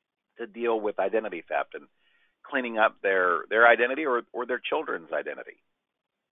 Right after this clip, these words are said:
I would talk about increased focus while they're at work. Because we can help resolve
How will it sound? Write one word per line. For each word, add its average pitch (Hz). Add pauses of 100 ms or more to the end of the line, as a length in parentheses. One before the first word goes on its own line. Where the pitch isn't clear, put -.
I 123
would 123
talk 117
about 107 (580)
increased 120 (220)
focus 139 (120)
while 90
they're 95
at 123
work. 67 (840)
Because 139
we 120
can 110
help 113
resolve 101